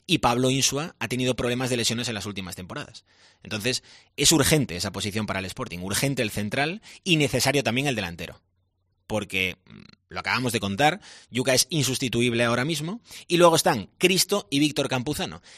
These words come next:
que los dos son una incógnita. Porque Cristo, eh, digamos que ha estado por debajo de las expectativas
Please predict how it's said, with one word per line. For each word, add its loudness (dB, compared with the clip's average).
que 4
los 6
dos 6
son 4
una 6
incógnita. -2
Porque 4
Cristo, 0
eh, -10
digamos 4
que 2
ha 6
estado 4
por 4
debajo 6
de 4
las 2
expectativas -2